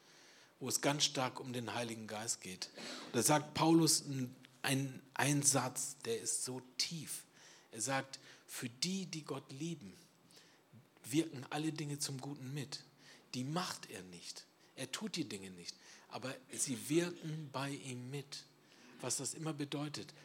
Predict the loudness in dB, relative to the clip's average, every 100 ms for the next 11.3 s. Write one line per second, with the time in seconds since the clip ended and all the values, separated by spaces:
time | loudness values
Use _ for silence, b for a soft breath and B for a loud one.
0 | B -4 -2 -4 -4 -4 -2 -4 -4 -4
1 | -4 -2 -2 0 -2 -2 -4 -4 B B
2 | B B -2 0 0 0 4 4 4 0
3 | 2 4 4 2 2 2 2 0 -2 -6
4 | -18 B B B -2 2 4 6 6 4
5 | 2 2 2 0 -2 B B 0 0 2
6 | 0 2 0 0 -2 -2 -4 -8 -12 B
7 | B B B -2 0 2 0 B B B
8 | 2 2 4 0 4 2 4 4 2 0
9 | 0 -4 -8 B B B -20 -2 2 2
10 | 2 -2 -2 -2 4 12 12 12 8 4
11 | 6 4